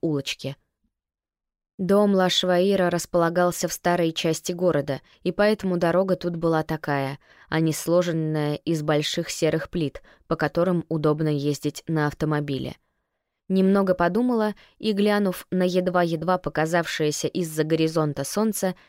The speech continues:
сняла очки и положила их в сумочку. Вредное ядовитое светило ещё не поднялось высоко, а потому можно обойтись и без них.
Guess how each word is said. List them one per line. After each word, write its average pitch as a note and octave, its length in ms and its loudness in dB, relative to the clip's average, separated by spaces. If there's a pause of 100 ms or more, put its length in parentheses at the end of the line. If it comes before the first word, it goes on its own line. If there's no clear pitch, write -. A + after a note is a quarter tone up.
(140)
сняла G3 400 2
очки B3 460 -2 (180)
и F#3 80 -4
положила E3 480 0
их E3+ 320 -4
в - 80 -10
сумочку. C3+ 560 -6 (640)
Вредное E3+ 540 2
ядовитое E3 640 0
светило G#3+ 500 -2
ещё F3 380 0
не F3+ 140 -2
поднялось E3 560 -2
высоко, D3 480 -4 (320)
а F3 80 -4
потому A#3+ 380 0
можно F#3 360 0
обойтись D3+ 600 -2
и F#3+ 100 -4
без E3 240 -2
них. C3+ 320 -6